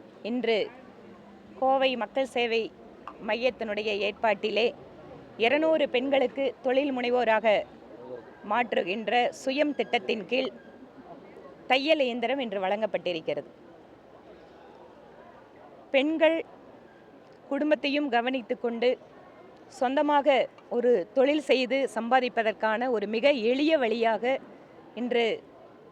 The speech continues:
தையல் என்பது மிக முக்கிய தொழிலாக அவர்களுக்கு இருந்து கொண்டிருக்கின்ற காரணத்தினால் இலவசமாக அவர்களுக்கு பயிற்சியும் வழங்கப்பட்டு தையல் இயந்திரத்தையும் கொடுத்து தொழில் முனைவோராக நாங்கள் மாற்றிக்கொண்டிருக்கிறோம்.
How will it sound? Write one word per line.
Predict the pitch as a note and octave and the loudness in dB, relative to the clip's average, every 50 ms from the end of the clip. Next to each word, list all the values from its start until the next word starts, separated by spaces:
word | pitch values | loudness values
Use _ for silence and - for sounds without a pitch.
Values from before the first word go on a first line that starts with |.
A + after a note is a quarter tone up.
| - - - - - | -20 -20 -20 -4 0
தையல் | B3+ C#4 D4 D4 E4 E4+ D4 B3+ | 2 2 2 2 2 2 2 2
என்பது | B3+ B3+ A#3+ A#3 G3+ D4+ D#4+ - - - - G3 G3 | 2 0 0 0 0 0 -2 -4 -6 -8 -10 -8 -2
மிக | A3+ D4+ D4+ C#4+ | 2 2 2 2
முக்கிய | B3+ - D4+ C#4+ A#3 - | 2 0 -2 -2 0 2
தொழிலாக | A3 G#3+ G#3+ A#3 A3 G#3 G#3 - A#3+ | 2 2 2 2 2 2 2 2 0
அவர்களுக்கு | G3+ G3 F#3 G3+ G3+ F#3+ - A3 G#3+ | 0 0 0 0 -2 0 -2 -2 -2
இருந்து | A#3+ B3 C4 A#3 | 0 0 0 0
கொண்டிருக்கின்ற | A3+ A3+ G#3+ G3+ G3 - G#3 F#3+ F#3+ G3+ G3+ - | 0 0 0 -2 -2 -2 -2 0 0 0 2 2
காரணத்தினால் | A3 A3+ A#3 B3 B3 A3+ - A3+ G#3 G#3+ A#3 A#3+ B3 - - - - - - - F4 E4+ E4+ E4+ E4+ G4+ - - - - - - - - - - C4+ | 2 2 2 2 0 -2 -2 -2 -2 0 -2 -2 -4 -8 -14 -20 -20 -20 -20 -14 -10 -10 -8 -8 -10 -10 -14 -18 -20 -20 -20 -20 -20 -18 -6 -2 2
இலவசமாக | D#4 D#4+ E4 E4 E4 - D4 C#4+ C#4 C4 B3+ D#4 D4 | 4 6 6 6 6 4 2 4 4 4 6 4 4
அவர்களுக்கு | A#3+ A3+ A3 G#3+ A3 A3 A3 A3 - C4 | 4 4 2 2 2 0 0 2 2 4
பயிற்சியும் | C4+ D#4 B3+ - - E4 F4 E4+ C#4+ B3+ | 4 4 2 0 2 2 2 4 4 4
வழங்கப்பட்டு | A#3 A#3 B3+ B3 A#3 - A#3 G#3+ - - C#4+ D#4 - - - - - - - - - - - - - - - - - - - | 2 4 2 0 0 0 -2 -2 -2 -2 -4 -4 -6 -10 -16 -18 -18 -16 -16 -16 -18 -18 -18 -18 -18 -18 -18 -16 -16 -2 0
தையல் | C#4 D4+ E4 F#4+ G4 F#4+ F4 | 2 4 4 4 6 6 6
இயந்திரத்தையும் | E4 D#4+ C#4 D4+ D4 D4 - D4+ C#4+ D#4 D#4 D4+ - | 4 4 4 4 4 4 2 0 0 -2 -2 0 -2
கொடுத்து | B3 A#3 - - - C#4 D4 - - - - - - - - - - - - - - - | -2 -2 -2 -2 -4 -4 -4 -4 -8 -12 -20 -20 -20 -20 -20 -18 -18 -18 -18 -10 0 2
தொழில் | D4 D#4+ F4 F4+ D#4+ D4 | 2 4 4 2 2 2
முனைவோராக | C#4+ C#4+ C#4 C#4 C4+ B3+ B3 A#3+ A#3 D4+ D#4+ D#4+ | 2 4 4 6 6 6 6 4 4 2 0 0
நாங்கள் | A#3+ A3+ A3 A#3+ C4 B3 G#3+ | 0 0 0 -2 -2 0 2
மாற்றிக்கொண்டிருக்கிறோம். | G3 - - - G#3 - - F3 D3 D3 D3+ D3 - D3+ C#3+ - - | 0 0 0 -4 -2 -2 0 0 2 0 0 0 -2 -4 -4 -4 -8